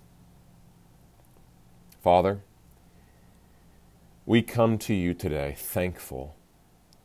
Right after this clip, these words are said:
that when we are weak and weary,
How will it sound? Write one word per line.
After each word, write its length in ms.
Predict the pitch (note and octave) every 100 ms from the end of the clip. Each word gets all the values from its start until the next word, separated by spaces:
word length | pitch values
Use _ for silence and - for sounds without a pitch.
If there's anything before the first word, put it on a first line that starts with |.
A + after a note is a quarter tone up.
| _
that 240 | F2 F2 -
when 380 | E2+ G2 G#2 G2+
we 180 | G2+
are 260 | E2+ F2+ E2+
weak 640 | D2 E2+ G2+ - - - _ _ _ _ _ _
and 180 | D2+ D2
weary, 580 | C#2 F2 G2 G2+ G#2